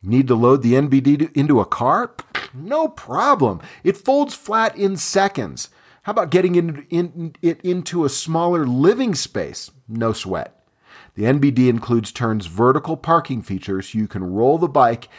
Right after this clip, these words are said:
into a small elevator and park it in a corner of your apartment. Now, with a max gross vehicle weight of a hundred and forty kilos, that's three hundred and eight pounds, the N B D can easily carry an extra passenger and plenty of cargo,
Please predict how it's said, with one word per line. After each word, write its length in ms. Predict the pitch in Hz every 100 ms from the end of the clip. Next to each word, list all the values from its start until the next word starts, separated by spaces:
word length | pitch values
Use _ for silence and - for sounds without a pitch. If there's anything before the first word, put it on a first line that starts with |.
| -
into 240 | 101 98 92
a 40 |
small 500 | - - 120 139 160
elevator 520 | 113 101 90 90 127 156
and 240 | 165 233 -
park 260 | 170 202
it 80 | 220
in 120 | 202
a 40 | 202
corner 420 | - 220 117 104
of 100 | 107
your 160 | 104
apartment. 460 | 107 151 135 90 80 _ _ _ _ _ _
Now, 120 | 139 139
with 120 | 135
a 40 |
max 380 | 131 139 170 -
gross 280 | - 151 151
vehicle 360 | 135 151 147
weight 160 | 147 147
of 80 | 127
a 80 | 107
hundred 240 | 131 143
and 80 | 131
forty 260 | 139 135
kilos, 460 | 131 127 131 147 143
that's 260 | 82 80 -
three 260 | 85 87
hundred 280 | 92 95 95
and 80 | 92
eight 220 | 101 -
pounds, 400 | 98 73 90 - _ - - -
the 160 | 139
N 220 | 185 175
B 160 | 190 196
D 220 | 156 170
can 320 | - 185 185 _ _
easily 560 | 269 269 220 135 110 101
carry 340 | - 139 131
an 80 | 120
extra 300 | 135 - -
passenger 540 | 131 98 - 101 127
and 260 | - 156 -
plenty 260 | 175 175
of 140 | 185 -
cargo, 420 | 156 202 113 -